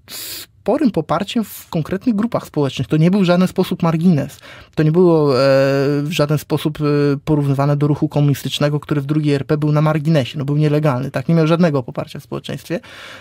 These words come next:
A to były ugrupowania, bo nie mówimy tutaj tylko o, e, samym P S L-u, ale i o innych, e, no, które skupiały kilkanaście, kilkadziesiąt procent, więc liczyły się cały czas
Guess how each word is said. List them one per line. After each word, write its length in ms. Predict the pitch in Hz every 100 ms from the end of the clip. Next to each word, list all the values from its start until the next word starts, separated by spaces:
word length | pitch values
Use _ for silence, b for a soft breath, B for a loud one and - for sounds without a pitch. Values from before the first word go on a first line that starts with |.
| B
A 140 | -
to 160 | 147 214
były 420 | 180 175 180 180
ugrupowania, 600 | 165 156 151 143 147 151
bo 80 | 147
nie 80 | 156
mówimy 300 | 170 156 147
tutaj 300 | 156 151 139
tylko 360 | - 151 143 -
o, 160 | 131 B B B
e, 380 | 120 131 135 131
samym 400 | 127 - 139 135
P 140 | 131 123
S 180 | 120
L-u, 220 | 123 143 139
ale 280 | 139 139
i 100 | 147
o 80 | 143
innych, 400 | 127 123 139 160 B B B -
e, 260 | 143 151
no, 140 | 160 208
które 360 | - 226 226
skupiały 520 | - - - 170 185
kilkanaście, 520 | 196 151 - 139 - 175
kilkadziesiąt 540 | 147 143 147 - 156
procent, 420 | - 131 165 170
więc 320 | 147 185 -
liczyły 420 | 170 180 - 180 196
się 140 | 202
cały 280 | - 160 254
czas 360 | - 123 -